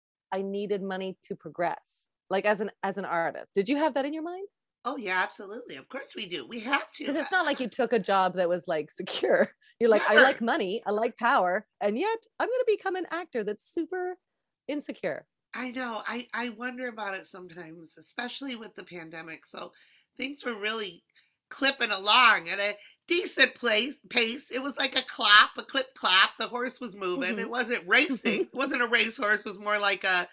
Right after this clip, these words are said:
Speaker 2: kid's birthday horse, but it was moving.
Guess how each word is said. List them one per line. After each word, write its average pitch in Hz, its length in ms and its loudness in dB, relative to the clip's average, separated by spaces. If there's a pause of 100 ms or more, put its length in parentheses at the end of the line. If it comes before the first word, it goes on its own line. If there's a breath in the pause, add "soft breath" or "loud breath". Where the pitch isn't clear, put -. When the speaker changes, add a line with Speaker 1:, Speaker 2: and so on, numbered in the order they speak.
(260 soft breath)
Speaker 2:
kid's 277 320 0
birthday 262 480 4
horse, 180 460 -2 (200 soft breath)
but 330 140 2
it 339 100 4
was 370 200 4
moving. 269 440 4